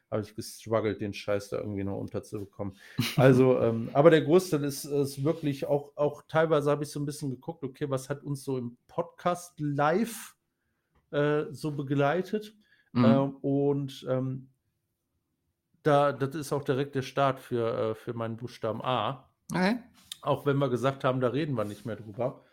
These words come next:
Speaker 1: Ich, ist es jetzt trotzdem eine Thematik, die, ähm, ähm, die,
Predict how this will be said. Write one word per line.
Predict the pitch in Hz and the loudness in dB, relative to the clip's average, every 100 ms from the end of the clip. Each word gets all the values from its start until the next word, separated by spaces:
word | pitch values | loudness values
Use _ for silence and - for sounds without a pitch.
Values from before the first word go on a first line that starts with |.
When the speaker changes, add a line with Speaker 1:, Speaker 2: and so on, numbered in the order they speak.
| _ _ | _ _
Speaker 1:
Ich, | - 131 - | -16 -16 -10
ist | 131 | -8
es | 135 131 | -8 -4
jetzt | 131 131 | -6 -6
trotzdem | - 139 139 131 | -4 -4 -4 -4
eine | 131 123 | -4 -4
Thematik, | 131 120 123 127 127 - | -4 -2 -2 -4 -10 -6
die, | 127 120 | -4 -2
ähm, | 123 110 110 110 - _ _ _ _ _ _ _ _ _ _ | 0 -2 -4 -10 -16 _ _ _ _ _ _ _ _ _ _
ähm, | 113 110 107 - | -4 -4 -6 -6
die, | 120 | -6